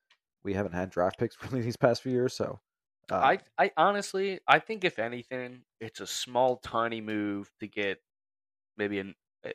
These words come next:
Speaker 2: another bench piece, whatever
Speaker 1: maybe
Speaker 2: that
Speaker 1: a
Speaker 2: would
Speaker 1: buyout
Speaker 2: be.
Speaker 1: player.
Speaker 2: What that was the other thing I say is we have the type of team that, that is attractive for a player like that. So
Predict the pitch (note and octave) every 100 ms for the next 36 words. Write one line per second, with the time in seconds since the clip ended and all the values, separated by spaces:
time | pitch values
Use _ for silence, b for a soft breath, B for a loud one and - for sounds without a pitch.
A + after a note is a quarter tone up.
0 | - A2 G#2+ A2 A2 G#2 A2 A2 - -
1 | F#2+ - G2+ F#2+ G2+ G2 G2 F2+ D2 D#2
2 | G2 G2+ - A#2+ A#2 A#2+ _ _ _ A#2
3 | B2+ B2 A2+ A2+ F#2+ F#2 E2+ F2+ F2+ -
4 | _ B2 C3 C3+ A#2+ A2+ A#2+ A2+ - A#2+
5 | A2+ G#2+ G2 F#2+ - _ G2 F2+ _ _
6 | G2+ G2+ - G#2 G#2 G2+ F2+ G2+ F2 -
7 | A2+ F2+ F2 - - - - - F#2 F2